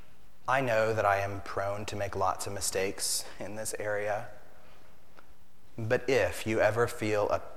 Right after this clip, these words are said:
pull from God's Spirit to confess your own sin, either to the elders or, or to me, I hope when that happens that you feel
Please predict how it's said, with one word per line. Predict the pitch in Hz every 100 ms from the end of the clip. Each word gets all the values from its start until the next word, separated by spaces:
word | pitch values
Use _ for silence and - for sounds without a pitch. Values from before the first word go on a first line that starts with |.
| -
pull | - 131 123 120 117
from | - 101 101
God's | 98 98 95
Spirit | - - 95 87 - - - - - - - - - - - - - -
to | -
confess | 110 107 95 - 101 123 - - - - - - -
your | 98 98
own | 101 104
sin, | - 104 101
either | 78 98 95 95 -
to | - 98
the | -
elders | 101 107 104 107
or, | -
or | 101 95
to | -
me, | 104 104 92 90 - - - - - - - - - - - - - - - - - - -
I | 135
hope | 139 139 135 131
when | 113
that | 113 98
happens | 101 98 107 101
that | 123 87
you | 107 120
feel | 127 - 107 104 110